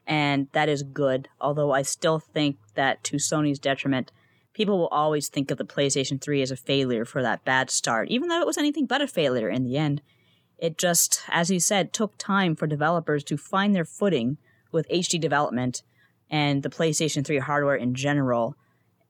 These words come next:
Uh, that was a, that was definitely a, a generation of transition, and where we started off really rough, but we ended up with some really fantastic stuff by the end that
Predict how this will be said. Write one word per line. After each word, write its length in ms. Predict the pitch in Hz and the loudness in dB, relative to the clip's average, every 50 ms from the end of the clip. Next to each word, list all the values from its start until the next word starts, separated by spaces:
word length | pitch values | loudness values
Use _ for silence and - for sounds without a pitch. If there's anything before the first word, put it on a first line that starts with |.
| _ - | _ -4
Uh, 140 | 160 170 170 | -2 0 2
that 180 | 165 240 311 403 | 2 2 2 0
was 140 | 440 415 | 0 0
a, 240 | 381 294 254 226 202 180 | 2 2 2 2 2 2
that 160 | 202 240 269 | 0 0 0
was 140 | 330 294 - | 0 -2 -2
definitely 480 | - 226 233 240 - 262 254 254 - | -2 -2 0 0 0 0 0 0 0
a, 120 | - 196 180 - - | -2 -4 -4 -2 -2
a 120 | - 160 | 0 0
generation 600 | 151 143 - 190 190 180 170 170 170 - 185 175 - | 0 0 0 0 0 2 2 0 0 0 -2 -2 -2
of 80 | - - | -4 -4
transition, 800 | - 165 151 147 143 143 143 147 135 - - 113 110 117 135 - - - - | -2 0 0 0 0 0 0 0 0 -2 -2 -2 -2 -2 -4 -4 -8 -14 -8
and 120 | - 143 | -4 -2
where 100 | 151 151 | 0 0
we 80 | 151 147 | 2 2
started 420 | 147 - - - 165 170 170 151 | 2 0 0 0 0 0 0 0
off 240 | 151 143 147 151 - | 0 0 -2 -4 -4
really 220 | 147 151 151 147 139 | -2 0 0 0 0
rough, 300 | 127 135 131 123 - - | 0 0 0 -2 -2 -4
but 100 | 147 131 | -4 -2
we 140 | 117 135 | -2 0
ended 180 | 139 139 135 135 | 0 0 0 0
up 300 | 139 131 123 - - - _ _ _ _ _ - | 0 0 -2 -4 -10 -20 _ _ _ _ _ -4
with 100 | 147 135 | -2 0
some 240 | - 143 131 123 - | 2 2 0 0 0
really 200 | 160 170 170 160 | 2 2 2 2
fantastic 460 | 143 127 127 151 135 135 - 127 117 - | 0 -2 -2 0 0 0 0 -2 -4 -4
stuff 260 | - - 135 123 - | -2 -2 -2 0 0
by 100 | 123 117 | -2 -2
the 120 | 107 127 | 0 0
end 100 | 120 120 | 0 0
that 100 | 110 - | -2 -4